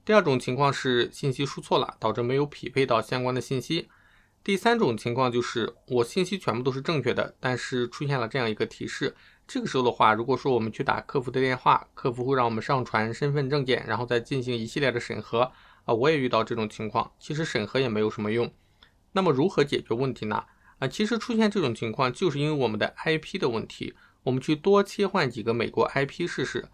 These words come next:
啊，如果说出现这个界面的话，我们直接把页面给关掉。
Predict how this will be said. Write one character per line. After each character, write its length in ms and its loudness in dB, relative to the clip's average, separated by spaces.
啊， 20 -20
如 120 0
果 140 6
说 100 2
出 140 0
现 100 2
这 80 0
个 60 0
界 140 0
面 120 2
的 60 4
话， 320 2
我 60 0
们 160 0
直 160 0
接 120 0
把 160 4
页 160 0
面 220 0
给 120 -10
关 300 0
掉。 240 2